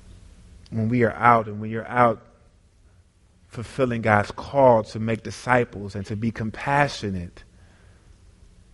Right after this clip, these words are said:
when all other motivations might fail,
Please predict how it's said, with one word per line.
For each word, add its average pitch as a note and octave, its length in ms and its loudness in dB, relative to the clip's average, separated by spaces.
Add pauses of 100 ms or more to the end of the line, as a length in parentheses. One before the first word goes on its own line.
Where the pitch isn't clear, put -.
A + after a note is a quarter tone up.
(420)
when A#2 120 -6
all D#3 400 6
other D#3 220 8
motivations B2 960 2 (340)
might A2+ 240 0
fail, F2 520 -2